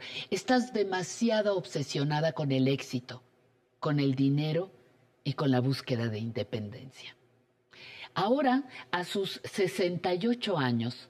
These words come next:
dice: "Desde los cincuenta me siento inmersa en una especie de serenidad desconocida que me da felicidad. Una serenidad que te hace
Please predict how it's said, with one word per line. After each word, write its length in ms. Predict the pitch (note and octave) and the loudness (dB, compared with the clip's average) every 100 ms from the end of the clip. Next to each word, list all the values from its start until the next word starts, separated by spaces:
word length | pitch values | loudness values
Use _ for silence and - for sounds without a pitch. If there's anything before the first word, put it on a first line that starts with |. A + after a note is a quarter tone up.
| _ _ | _ _
dice: 460 | C3+ C3+ B2 G2 - _ _ _ - - - - | -2 0 0 -4 -8 _ _ _ -18 -12 -12 -6
"Desde 320 | - A#3 A3 G#3+ | 0 0 2 0
los 140 | G3+ | 0
cincuenta 720 | A3 G#3+ - C#4+ C#4+ C4+ A#3+ - - G#3+ | 0 -2 0 0 0 0 0 -2 -6 -2
me 140 | G#3 | -2
siento 600 | - A#3 A#3 A3 A3 - | 2 4 4 2 -4 -2
inmersa 800 | - F#3 F#3 G#3+ A3 - E3 D3+ - - - | -6 -4 -2 -2 -2 -4 -6 -6 -8 -14 -6
en 200 | F3 G#3 | -2 2
una 180 | A3+ A#3 | 4 4
especie 800 | - - - G#3 - - C3+ B2 | 0 -6 -2 -2 -2 0 2 4
de 140 | B2+ | 2
serenidad 840 | - C#3+ C3+ C3 C#3+ C3+ E3+ E3 | 2 2 4 4 2 2 0 -2
desconocida 960 | - C#3 - C#3 A#2+ A#2 - C#3+ C3 B2 - _ _ _ _ - | -2 -4 -2 0 0 0 0 0 0 -2 -8 _ _ _ _ -6
que 100 | G3 | -2
me 140 | E3+ | 0
da 180 | D3+ C#3 | -2 -2
felicidad. 720 | - D3+ C#3+ - C#3+ A#2 - - - - _ _ _ - - _ | -2 -2 -4 -4 -4 -4 -8 -14 -20 -20 _ _ _ -20 -20 _
Una 320 | G#3 G#3+ A#3+ | 0 4 2
serenidad 800 | A#3 G#3+ F#3+ F3+ F3+ E3 F3+ - - - - - | 4 4 6 4 0 2 2 2 -2 -12 -14 -2
que 120 | F#4+ | 0
te 160 | F#4 F#4 | 2 0
hace 540 | F#4 - G3 F3+ | 0 2 4 4